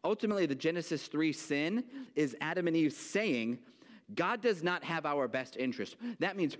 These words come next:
we will choose for ourselves what we think is in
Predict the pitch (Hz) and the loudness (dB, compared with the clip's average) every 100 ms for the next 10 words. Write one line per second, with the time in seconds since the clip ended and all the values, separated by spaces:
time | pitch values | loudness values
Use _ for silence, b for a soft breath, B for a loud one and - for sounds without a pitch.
0 | B 123 151 226 269 247 - - 214 - | B 0 2 4 4 4 2 2 2 2
1 | 185 165 190 185 165 - 202 123 101 90 | -2 0 0 0 -2 0 0 2 -2 -4
2 | - B 240 B 175 165 127 139 233 339 | -14 B -10 B 2 2 2 4 6 6
3 | - 139 113 107 - b b 160 147 | 4 -2 -2 -6 -12 b b 0 0